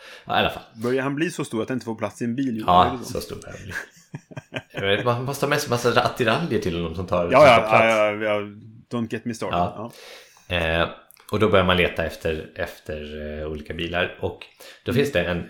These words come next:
Speaker 1: en brittisk kanal, den här är f-, förmodligen en av de första som kommer upp på YouTube, men, men som heter Car Wow. <laughs>
Speaker 2: Okej.
Speaker 1: Eh, och de, de kör och recenserar typ alla bilar. Eh,
Speaker 2: Mm.
Speaker 1: och, och jag tycker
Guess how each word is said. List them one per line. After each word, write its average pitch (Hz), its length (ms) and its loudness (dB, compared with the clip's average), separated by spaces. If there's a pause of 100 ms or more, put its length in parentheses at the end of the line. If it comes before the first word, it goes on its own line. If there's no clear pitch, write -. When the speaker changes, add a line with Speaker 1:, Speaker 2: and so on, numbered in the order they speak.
(140)
Speaker 1:
en 90 140 -8
brittisk - 760 -8
kanal, 87 340 -2
den 82 100 -4
här 87 120 -2
är 87 40 0
f-, - 280 -8
förmodligen 87 540 -2
en 73 80 -10
av 73 60 -8
de - 60 -12
första - 280 -10
som 85 120 -14
kommer 80 160 -12
upp - 160 -10
på 90 60 -4
YouTube, 80 500 -10 (120)
men, 85 180 -10
men 87 300 -8
som - 160 -10
heter 80 140 -10
Car 120 340 4
Wow. 85 380 0 (200)
<laughs> - 100 -10 (920)
Speaker 2:
Okej. 85 200 0
Speaker 1:
Eh, - 120 -4 (160)
och 95 140 0
de, 98 480 2 (120)
de 98 140 4
kör 76 300 -2 (160)
och - 60 -10
recenserar 80 460 -4
typ - 220 -10
alla 85 180 -2
bilar. - 340 -10 (540)
Eh, 82 240 0
Speaker 2:
Mm. 131 200 -2
Speaker 1:
och, 110 80 0
och 104 220 2
jag 101 140 4
tycker - 240 -2